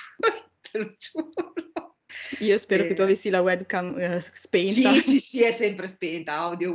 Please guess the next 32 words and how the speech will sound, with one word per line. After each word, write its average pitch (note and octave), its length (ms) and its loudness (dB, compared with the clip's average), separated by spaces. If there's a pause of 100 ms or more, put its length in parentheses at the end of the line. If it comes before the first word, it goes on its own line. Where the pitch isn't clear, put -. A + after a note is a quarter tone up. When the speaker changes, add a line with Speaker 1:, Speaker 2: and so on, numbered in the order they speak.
Speaker 2:
E F3 100 0
Speaker 1:
webcam - 0 -
Speaker 2:
anche G3+ 220 0
il, - 80 -6
e - 40 -6
anche F#3+ 280 -2
il F#3+ 60 -6
Speaker 1:
spenta, - 0 -
Speaker 2:
microfono, F#3+ 460 -8
Speaker 1:
sì, - 20 -10
Speaker 2:
perché F#3+ 160 -14
Speaker 1:
sì, E3 100 -8
Speaker 2:
sennò F3+ 160 -6
Speaker 1:
sì, - 20 -4
Speaker 2:
una F3 60 -4
Speaker 1:
sì. - 20 -8
Speaker 2:
bella F3+ 180 0
russata F#3+ 600 -4
mentre F#3 240 -6
lei G#3 280 -4 (1300)
Speaker 1:
<laughs> C#4+ 460 -6
Mentre C4 360 -2
lei - 240 -2
leggeva, F#3+ 680 -10
ti G3+ 100 -16
immagini? F#3+ 580 -12 (600)
Sì, A3+ 140 -16
sì, A#3 120 -10
mi A3 60 -8
sono G#3+ 120 -10
proprio A#3+ 200 -8
addormentata. G#3 680 -10